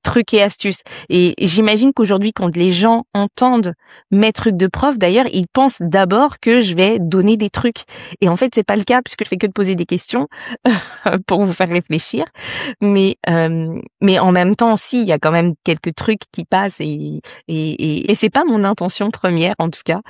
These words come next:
C'est pas, euh, j'ai pas l'intention de juste partager des trucs et astuces, euh, qui fonctionneraient. J'ai vraiment cette idée de me dire, ben, prenons du recul, posons-nous des questions, c'est ok de douter, c'est ok de se questionner.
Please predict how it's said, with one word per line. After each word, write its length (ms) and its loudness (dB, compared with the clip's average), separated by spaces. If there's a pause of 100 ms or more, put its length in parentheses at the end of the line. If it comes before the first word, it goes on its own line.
(360)
C'est 260 0
pas, 200 2 (160)
euh, 160 0
j'ai 120 -2
pas 160 0
l'intention 680 -2
de 280 0 (360)
juste 280 -2
partager 640 -2
des 180 -4
trucs 260 -6
et 80 0
astuces, 560 -6 (380)
euh, 360 -4
qui 140 -8
fonctionneraient. 760 -2
J'ai 140 -2
vraiment 400 0
cette 300 -4
idée 220 -2
de 80 -2
me 100 0
dire, 160 -2
ben, 140 -2
prenons 320 -2
du 120 -4
recul, 360 -4
posons-nous 360 -2
des 120 -4
questions, 400 -4
c'est 160 -4
ok 140 -4
de 140 -2
douter, 360 -4
c'est 100 -4
ok 220 -4
de 160 -4
se 80 -12
questionner. 540 -2